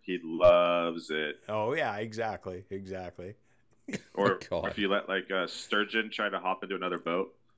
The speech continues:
Speaker 2: Yeah.
Speaker 1: loves it.
Speaker 2: Yeah. <laughs> Yeah. Control your tuna.
Speaker 3: Yeah, that's right.
Speaker 2: <laughs> Well,
Speaker 1: Well, I'm just along for the ride.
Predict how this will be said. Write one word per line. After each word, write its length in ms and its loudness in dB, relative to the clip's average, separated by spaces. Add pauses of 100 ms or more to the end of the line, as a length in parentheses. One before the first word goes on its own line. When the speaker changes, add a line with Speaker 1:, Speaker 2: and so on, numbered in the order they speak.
(420)
Speaker 2:
Yeah. 120 -2 (160)
Speaker 1:
loves 260 -4
it. 260 -4
Speaker 2:
Yeah. 220 -6
<laughs> 60 -8 (1120)
Yeah. 220 -4 (140)
Control 440 2
your 120 2
tuna. 380 -2 (120)
Speaker 3:
Yeah, 220 -4
that's 180 -8
right. 380 -2
Speaker 2:
<laughs> 0 - (1500)
Well, 260 0
Speaker 1:
Well, 180 6
I'm 140 0
just 180 -2
along 320 2
for 80 -2
the 80 2
ride. 500 -2